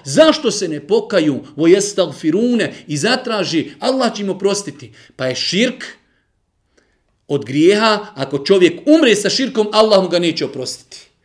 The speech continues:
Ali ako čovjek čini širk, pa se pokaje, uzvišeni Allah će mu oprostiti.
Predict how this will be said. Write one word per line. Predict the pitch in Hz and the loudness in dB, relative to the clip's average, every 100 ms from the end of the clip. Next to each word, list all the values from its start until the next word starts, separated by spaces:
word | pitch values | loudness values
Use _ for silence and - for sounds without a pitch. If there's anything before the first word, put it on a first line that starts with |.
| _ _ _ | _ _ _
Ali | 135 139 | -6 -4
ako | 139 135 | -4 -4
čovjek | - 185 180 | 0 2 0
čini | - 190 208 | -4 -4 -4
širk, | 202 226 214 - - _ | 0 0 0 -2 -16 _
pa | - | -10
se | 127 139 - | -8 -8 -4
pokaje, | 180 190 233 247 247 - - | -2 0 -2 -2 -4 -8 -6
uzvišeni | 185 160 180 - 165 156 | -6 -4 -4 -4 -4 -2
Allah | 160 165 165 | -2 0 -2
će | 160 160 | -2 0
mu | 185 185 - | -2 -2 -4
oprostiti. | - - 143 139 - 117 | -2 2 2 0 -4 -16